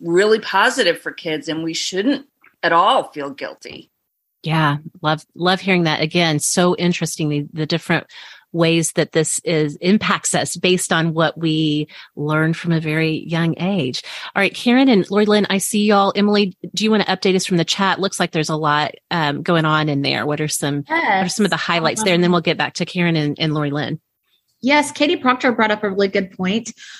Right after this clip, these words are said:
Speaker 3: Um, she said, "This part makes me think of, uh, you know, the idea of indivisible, uh, work that women
Speaker 2: Yes.
Speaker 3: do, you know, just to run a household or run a family." Um, I think that was really important. Lisa M said, "I don't feel very much guilt about my passions.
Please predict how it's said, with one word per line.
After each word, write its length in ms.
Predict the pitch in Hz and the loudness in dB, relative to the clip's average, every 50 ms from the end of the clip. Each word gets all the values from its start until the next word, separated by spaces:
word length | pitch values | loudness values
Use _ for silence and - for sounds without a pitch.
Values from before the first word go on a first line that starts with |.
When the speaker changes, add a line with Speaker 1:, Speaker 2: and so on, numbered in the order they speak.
| - _ - | -20 _ -2
Speaker 3:
Um, 260 | 220 208 202 202 208 | 0 2 2 2 0
she 160 | 196 - - 233 | 0 0 -2 -2
said, 180 | 226 247 233 | 0 0 2
"This 140 | 247 247 247 - | 2 0 0 0
part 260 | - 254 240 226 - - | 2 2 2 2 2 0
makes 300 | 226 208 202 - - - | 0 0 0 -2 -4 -2
me 100 | 233 208 | -2 -2
think 280 | 214 220 208 220 208 | 0 0 -2 0 0
of, 180 | 233 208 - 233 208 - - | -2 -2 -2 -4 -6 -4 0
uh, 300 | - 196 190 185 185 175 - | 2 4 4 4 4 2 0
you 60 | 214 | 0
know, 100 | 220 208 | 0 2
the 140 | 196 214 202 | 2 2 2
idea 320 | 208 214 208 202 214 208 | 2 2 2 4 4 2
of 160 | 202 190 180 - - | 2 2 -2 -6 -4
indivisible, 880 | 196 214 220 208 214 196 214 202 214 196 196 208 214 208 208 208 - - - | -2 0 0 0 0 0 0 -2 -2 -4 -2 0 2 2 2 0 0 -2 -2
uh, 280 | 214 190 185 180 - 190 | 0 0 0 0 -2 -2
work 360 | 180 190 190 226 - - - - - - - - - _ - | -2 -2 0 -2 -2 -6 -12 -16 -18 -20 -20 -20 -20 _ 0
that 280 | - 214 196 165 165 160 | 2 2 4 4 2 2
women 180 | 143 147 196 | 2 2 0
Speaker 2:
Yes. 160 | 208 - - - | -2 -4 -6 -6
Speaker 3:
do, 180 | 392 - 247 226 | -6 -4 -2 0
you 40 | 233 214 | 2 2
know, 100 | 208 202 | 4 4
just 220 | 220 269 269 - | 2 0 0 0
to 60 | 320 | 2
run 140 | 294 311 302 | 2 4 4
a 60 | 302 | 4
household 500 | - 285 320 330 - - 226 180 175 - | 2 0 0 -2 -2 -2 0 2 2 2
or 80 | 202 196 | 0 0
run 220 | 196 208 214 208 | 0 0 0 0
a 60 | 214 | 0
family." 580 | 208 - 214 208 214 196 180 156 156 170 185 - - - - - - - _ - | -2 -2 -2 -2 -2 -2 -2 -4 -4 -6 -6 -10 -14 -20 -20 -20 -20 -10 _ 2
Um, 320 | 220 214 202 202 196 190 | 4 4 6 4 4 2
I 60 | 156 214 | 0 0
think 180 | - 226 208 | 0 0 0
that 100 | 214 175 | 0 0
was 140 | - 196 208 | 0 0 0
really 160 | 214 208 202 | 0 0 0
important. 420 | 196 196 196 214 208 208 214 196 - | -2 -2 0 0 0 0 -2 0 0
Lisa 420 | 247 269 269 - - 233 - - | 2 2 2 2 0 -2 0 0
M 280 | 202 196 208 240 269 277 | 0 2 4 4 4 4
said, 360 | 277 - - 226 214 208 - | 2 2 2 2 4 2 2
"I 100 | - 220 | 0 -2
don't 280 | 220 262 269 262 - | -2 -2 -2 -4 -6
feel 200 | - - 403 440 | -6 -4 -2 -2
very 200 | 440 294 269 254 | 0 2 4 4
much 300 | 247 233 226 - - - | 4 2 2 -2 -6 -6
guilt 320 | - 202 190 208 240 254 - | -4 -2 -2 -2 -2 -2 -2
about 180 | 233 233 190 | -2 -2 -2
my 120 | 190 190 180 | -2 -4 -6
passions. 680 | - - - 214 220 - - 240 233 233 233 233 233 | -8 -4 -2 -2 0 0 2 4 4 6 4 4 2